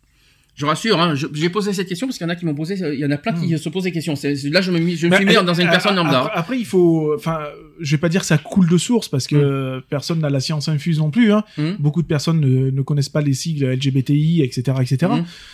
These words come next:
Speaker 2: Euh, donc, ouais, enfin,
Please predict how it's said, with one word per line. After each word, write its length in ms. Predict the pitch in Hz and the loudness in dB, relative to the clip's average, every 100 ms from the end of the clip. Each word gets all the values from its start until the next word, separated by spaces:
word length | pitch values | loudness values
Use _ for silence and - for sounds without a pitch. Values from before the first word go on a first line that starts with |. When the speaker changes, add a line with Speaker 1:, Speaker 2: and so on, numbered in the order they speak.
| - - | -20 -10
Speaker 2:
Euh, 1080 | 135 135 131 131 131 131 131 131 131 127 139 180 | -4 -2 -2 -2 -2 -2 -2 -2 -4 -6 -8 -4
donc, 280 | 151 151 170 | -2 -2 -4
ouais, 340 | 175 214 175 147 | 0 2 2 -2
enfin, 320 | 147 - 151 | -6 -2 -2